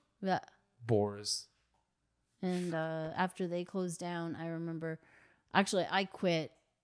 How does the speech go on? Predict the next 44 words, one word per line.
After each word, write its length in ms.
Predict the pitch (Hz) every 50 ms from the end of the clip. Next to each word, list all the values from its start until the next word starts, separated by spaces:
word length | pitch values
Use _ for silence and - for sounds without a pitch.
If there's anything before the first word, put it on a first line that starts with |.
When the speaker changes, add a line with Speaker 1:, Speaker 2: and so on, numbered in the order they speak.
| _ _ _ _ _ _ _ - -
Speaker 1:
or 80 | 180
maybe 280 | 185 175 165 160 160 165
got 220 | 165 160 143 -
fired 480 | - - 151 151 151 151 147 151 147 147 - - -
again. 520 | 170 165 156 143 147 147 147 143 147 156 - _ _ _ _ _ _ _ _ -
I 20 | 165
got 140 | - 170 -
fired 240 | - 202 190 185
a 40 | 180
bunch 240 | 160 151 151 156 -
of 60 | 147
times 380 | - - 151 143 147 151 151 151
and 100 | 143 147
got 160 | 151 143 -
rehired 420 | 147 139 139 147 143 143 143 131
a 40 | 131
bunch 260 | - 139 135 - -
of 100 | - -
times. 180 | - - - - _ -
Speaker 2:
Yeah, 140 | - 127 117
I 80 | 117 120
Speaker 1:
Not 40 | 127
Speaker 2:
got 100 | 139 127
Speaker 1:
gonna 100 | 120 117 117 113
Speaker 2:
fired 40 | - 113 -
Speaker 1:
lie. 60 | -
Speaker 2:
and, 140 | - 117 120 -
and 120 | - 120
hired 320 | 113 117 123 117 113 110 110
a 40 | 107
bunch 300 | 113 113 113 107 - -
too 100 | 117 110
'cause 120 | 117 110
I 80 | 110 107
worked 240 | 104 107 113 -
at 80 | 113 104
a 40 | 104
place 220 | - 117 107 104
called 300 | - - 113 104 101 98
European 500 | 117 107 107 107 107 - 117 110 107 107
Meats 300 | 107 113 123 143 135 - -
in 180 | 113 104 104
Kensington 440 | 104 - 113 104 110 107 - 110 104
Market. 400 | 104 107 117 - 143 147 170